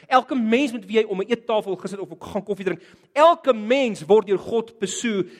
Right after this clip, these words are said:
en jy kan instrumenteel wees daartoe om mense te help om dit te verstaan. Jy moet instrumenteel wees daartoe om mense te help om te begryp dat hulle lewens tel, dat hulle lewens belangrik is. Jy's instrumenteel daartoe om vir hopelose mense te sê, daar's hoop.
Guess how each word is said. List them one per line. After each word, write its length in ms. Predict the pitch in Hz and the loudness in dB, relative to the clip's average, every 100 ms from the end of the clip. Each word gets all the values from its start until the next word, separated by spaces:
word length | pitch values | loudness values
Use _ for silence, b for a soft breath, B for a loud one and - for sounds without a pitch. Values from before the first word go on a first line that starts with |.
| B | B
en 180 | 185 | 0
jy 140 | 175 254 | 2 2
kan 160 | 247 | 2
instrumenteel 720 | 240 208 185 185 180 - 254 247 | -8 -10 -6 -4 -4 0 2 2
wees 140 | 226 | 0
daartoe 300 | 196 185 214 | -2 -4 -4
om 200 | 190 160 | -6 -2
mense 280 | 180 202 202 | -2 -2 -4
te 100 | 180 | -6
help 320 | 143 180 180 | -2 -2 -2
om 120 | 175 | -8
dit 120 | 160 | -10
te 80 | 170 | -12
verstaan. 420 | - - 170 139 - B B | -14 -6 -2 -2 -4 B B
Jy 100 | 226 | 0
moet 120 | 302 | 4
instrumenteel 680 | 269 - 226 220 - 277 320 | 2 0 -2 -4 0 4 4
wees 140 | 294 | 4
daartoe 280 | 208 202 226 | 0 -4 -2
om 120 | 208 | 0
mense 260 | 185 233 240 | 2 0 0
te 100 | 226 | -2
help 320 | 175 185 180 b b | 0 0 0 b b
om 140 | b 202 | b -4
te 80 | 202 | -2
begryp 340 | 190 - 302 | 0 4 4
dat 80 | 285 | 2
hulle 140 | 240 | -8
lewens 340 | 185 202 202 - | -4 -4 -4 -4
tel, 240 | 185 156 156 | 0 2 2
dat 100 | 196 | 0
hulle 120 | 208 | 0
lewens 220 | 247 247 | 0 0
belangrik 380 | 226 165 180 175 | -2 -2 -2 -2
is. 140 | 185 247 | -2 0
Jy's 160 | 226 269 | 2 2
instrumenteel 680 | 262 240 233 233 - 302 320 | -2 -4 -4 -4 -2 2 2
daartoe 320 | 226 - 226 | 2 -2 -4
om 100 | 214 | -4
vir 100 | 190 | 0
hopelose 460 | 233 320 285 262 233 | 0 2 0 0 -2
mense 260 | 196 208 | -2 -2
te 80 | 190 | -8
sê, 140 | 165 247 | -4 -2
daar's 160 | 233 151 | -2 -2
hoop. 320 | 160 151 - | -2 -2 -6